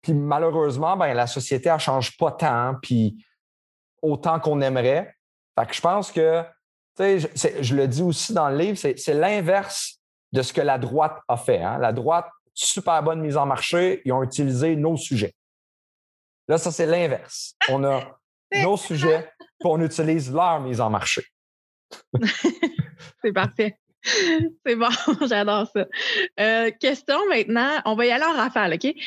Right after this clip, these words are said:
Speaker 2: Euh, question maintenant concernant l'environnement. Donc, euh, comment estime-t-il que le syndicalisme devrait se positionner sur la question de la décroissance ?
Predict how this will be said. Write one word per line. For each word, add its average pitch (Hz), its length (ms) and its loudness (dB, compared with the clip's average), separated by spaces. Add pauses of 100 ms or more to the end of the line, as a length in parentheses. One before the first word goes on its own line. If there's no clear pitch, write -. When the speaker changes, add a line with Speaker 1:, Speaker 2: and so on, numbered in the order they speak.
(200)
Speaker 2:
Euh, 208 140 2
question 277 580 0
maintenant 269 560 0
concernant 220 460 0
l'environnement. 226 720 0
Donc, 170 220 0 (180)
euh, 196 260 2
comment 277 220 0
estime-t-il 262 960 0
que 220 60 2
le 196 140 2
syndicalisme 226 800 0
devrait 196 320 2
se 247 140 0
positionner 214 840 0 (360)
sur 208 120 0
la 190 100 4
question 208 340 -2
de 277 60 0
la 190 100 2
décroissance ? 208 840 0